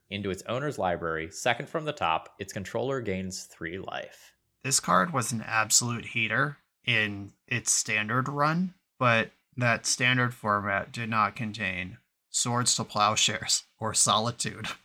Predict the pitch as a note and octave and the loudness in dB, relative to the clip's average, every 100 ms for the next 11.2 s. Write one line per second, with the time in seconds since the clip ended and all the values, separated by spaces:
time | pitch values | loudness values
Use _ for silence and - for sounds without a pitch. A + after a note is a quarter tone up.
0 | - - - - _ _ _ _ C3+ - | -20 -20 -20 -20 _ _ _ _ -8 -4
1 | C#3+ - C#3 - D#3 - C3 - B2+ - | -6 0 0 4 0 2 -2 -2 -4 -2
2 | A#2 E3 C3 A#2+ B2 _ _ _ - - | -2 0 0 -2 -8 _ _ _ -6 0
3 | C#3+ D#3+ E3+ F3+ D3 D3+ C3+ G#2 G2 G#2+ | 6 8 8 6 4 4 4 8 8 6
4 | G#2+ A2 G2+ F2+ E2+ G2 A#2+ A#2 G2+ F2 | 2 2 4 6 6 6 4 4 2 0
5 | - _ - G2 A#2 - _ - A#2 A#2+ | -6 _ 2 2 2 -8 _ -2 0 0
6 | B2+ C3 C3 C3+ D3 D#3 D3+ - A2+ C3 | -2 -8 -2 2 4 2 0 0 0 2
7 | C#3 C#3 D3 D#3 - - _ _ _ _ | 2 4 6 6 4 -6 _ _ _ _
8 | C3+ C3+ B2 D3+ D#3 E3 C3+ A2 G#2 G2+ | 4 6 4 6 6 6 2 0 0 -6
9 | G#2+ A#2+ A#2+ - B2 C3 B2+ B2 G#2+ - | -2 0 2 4 6 6 6 4 4 2
10 | - A2+ A#2+ C3+ B2+ A#2+ G#2 E2+ E2 A2 | 0 2 4 8 8 6 6 4 2 -2
11 | G#2+ | -4